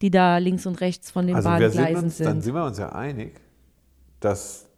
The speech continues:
Speaker 2: Tiere kommunizieren können.
Speaker 1: Absolut.
Speaker 2: Wildtiere.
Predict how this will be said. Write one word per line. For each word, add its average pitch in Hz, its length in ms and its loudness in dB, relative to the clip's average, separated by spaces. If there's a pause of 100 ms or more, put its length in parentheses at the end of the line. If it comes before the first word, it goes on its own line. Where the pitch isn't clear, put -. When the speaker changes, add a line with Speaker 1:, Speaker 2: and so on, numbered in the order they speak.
Speaker 2:
Tiere 104 440 -4
kommunizieren 127 760 -6
können. 98 300 -12 (1000)
Speaker 1:
Absolut. 202 580 4
Speaker 2:
Wildtiere. 95 380 -8